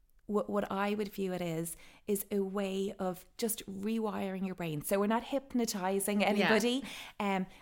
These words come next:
Speaker 1: but, you know, we, we have little negative connotations to words. So, you know, when I say contraction, you might think pain.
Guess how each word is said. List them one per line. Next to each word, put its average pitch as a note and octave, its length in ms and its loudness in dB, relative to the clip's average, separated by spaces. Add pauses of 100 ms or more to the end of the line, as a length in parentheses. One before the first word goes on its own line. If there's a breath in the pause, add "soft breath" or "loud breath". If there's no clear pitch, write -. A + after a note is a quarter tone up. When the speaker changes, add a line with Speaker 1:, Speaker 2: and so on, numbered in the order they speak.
Speaker 1:
but, G#3+ 280 0
you A3+ 140 4
know, G3+ 120 2
we, G3+ 280 -2
we A#3+ 140 0
have G#3 360 -4
little G3+ 220 -2
negative F#3+ 600 -4
connotations F3+ 880 -6
to F#3+ 140 -4
words. D#3+ 380 -4
So, F3 280 2 (320 loud breath)
you G#3 140 0
know, F#3+ 160 2
when F#3 140 0
I F3+ 100 -2
say G#3 200 -6
contraction, G#3 680 -4 (140 loud breath)
you G3 160 0
might F3 240 -4
think E3+ 240 -8
pain. C#3 320 -6